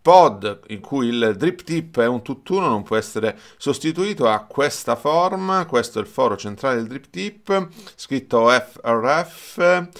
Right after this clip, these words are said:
Qui troviamo invece questa classica linguettina che andremo ad alzare semplicemente così con l'unghia, in questo modo, ecco. Possiamo anche girarlo e potremo andare a fare il refill, foro molto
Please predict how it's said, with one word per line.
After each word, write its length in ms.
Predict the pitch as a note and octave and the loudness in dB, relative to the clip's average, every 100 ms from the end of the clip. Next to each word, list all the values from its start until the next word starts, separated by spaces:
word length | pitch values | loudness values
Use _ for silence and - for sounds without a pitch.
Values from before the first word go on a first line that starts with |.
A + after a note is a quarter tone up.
| - - _ | -20 -20 _
Qui 260 | D3 B2+ | -4 -4
troviamo 440 | - B2 C#3 B2 G#2+ | -2 0 2 0 0
invece 260 | A#2+ A2+ | -2 -2
questa 300 | G2 A2+ - | -4 -4 -6
classica 440 | - D3+ - G#2+ A#2+ | 0 0 0 -4 -4
linguettina 680 | C#3+ F3 F3+ A3+ G3 A#2 | -4 -6 -6 -6 -4 -4
che 80 | G#2 | -4
andremo 300 | G#2 A2+ G#2+ | -4 -2 -2
ad 80 | G2 | -6
alzare 520 | G2 A2 A#2 F#2 - - _ | -4 2 2 2 -8 -20 _
semplicemente 800 | - C3 B2+ A2 A2 G#2 - F2+ | -10 -8 -8 -8 -6 -6 -8 -14
così 420 | F#2 - G#2 - | -12 -10 -10 -12
con 280 | - G2 F#2+ - | -14 -14 -14 -16
l'unghia, 640 | F#2+ F#2 F2+ F2+ B2+ E3+ D#3+ _ _ _ _ _ _ _ _ _ _ _ _ _ _ - | -16 -14 -14 -8 -8 -8 -16 _ _ _ _ _ _ _ _ _ _ _ _ _ _ -20
in 100 | F2+ | -20
questo 320 | F2+ - F#2+ | -20 -14 -12
modo, 540 | F2+ E2+ G2 F3 G#3+ _ _ | -12 -12 -10 -10 -12 _ _
ecco. 480 | F2 _ - F#3 A3+ - _ _ _ _ | -20 _ -10 -10 -10 -14 _ _ _ _
Possiamo 380 | - - G2 G2 | -20 -14 -10 -10
anche 220 | G2 E3 | -10 -8
girarlo 440 | F3 A#2+ F#2+ G2+ | -4 -4 -6 -8
e 40 | B2 | -8
potremo 280 | A2 G2+ | -6 -6
andare 220 | A#2 G#2 A2+ | -6 -6 -6
a 20 | |
fare 240 | - G2+ | -6 -6
il 60 | A2+ | -4
refill, 400 | A#2 G2+ G2 F#2+ | -8 -10 -10 -10
foro 480 | - C#3+ D#3+ E3+ - | 0 2 2 0 -4
molto 560 | G#2 G#2+ G#2 - C3+ | -8 -8 -8 -6 -6